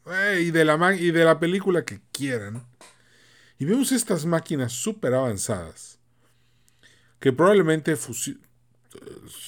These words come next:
funcionan a partir de la fusión, porque el halcón milenario para viajar a tres punto ochenta y cuatro veces la velocidad de la luz, pues obviamente no puede ser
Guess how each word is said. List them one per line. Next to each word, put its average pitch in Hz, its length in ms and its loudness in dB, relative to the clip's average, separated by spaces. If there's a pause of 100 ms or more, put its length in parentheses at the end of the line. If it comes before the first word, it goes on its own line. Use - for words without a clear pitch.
(120)
funcionan 139 640 2
a 120 120 0
partir 135 380 0
de 98 120 -6
la 131 140 2
fusión, 117 680 -4 (440)
porque 110 220 0
el 101 60 0
halcón 135 280 0
milenario 120 600 2
para 95 200 -6
viajar 95 480 -4
a 101 140 -6
tres 120 240 -4
punto 120 300 -8
ochenta 104 300 -10
y - 20 -16
cuatro 120 320 0
veces 98 280 0
la 92 100 -8
velocidad 98 320 -8
de 123 40 -2
la 127 120 0
luz, 160 340 2 (320)
pues 127 160 -4
obviamente 156 480 0
no 151 340 0
puede 151 420 0
ser 139 520 0